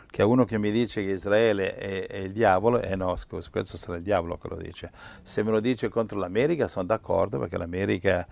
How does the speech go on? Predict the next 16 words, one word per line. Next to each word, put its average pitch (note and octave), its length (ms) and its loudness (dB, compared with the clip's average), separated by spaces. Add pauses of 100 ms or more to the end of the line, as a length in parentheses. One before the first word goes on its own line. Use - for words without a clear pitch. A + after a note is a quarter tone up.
(260)
destinata F#2+ 580 -4
a F#2 40 0
essere F#2 220 -6
distrutta, F#2+ 540 -6
Apocalisse F2 640 -8
diciassette, - 800 -14 (640)
dice - 300 -16
questo. - 460 -16 (500)
Però G#2 220 2
il, F#2 320 -10
poi G#2+ 160 0
Israele G2+ 360 2
no. F2+ 260 -4 (480)
Nonostante C3 480 0
Israele A2 500 4
adesso G2 600 2